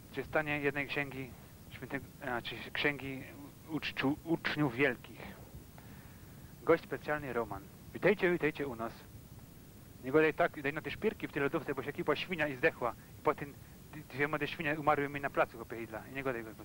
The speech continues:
sobie, nie gadaj. Dobra, po japońskim metalu jadymy.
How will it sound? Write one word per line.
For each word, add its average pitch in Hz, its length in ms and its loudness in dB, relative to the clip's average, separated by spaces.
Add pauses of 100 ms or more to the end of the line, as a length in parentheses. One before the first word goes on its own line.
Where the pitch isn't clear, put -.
(100)
sobie, 113 200 -10
nie 135 120 -8
gadaj. 107 220 -6 (600)
Dobra, - 260 -4 (300)
po 143 60 -6
japońskim 147 360 -4
metalu 135 240 4
jadymy. 120 300 0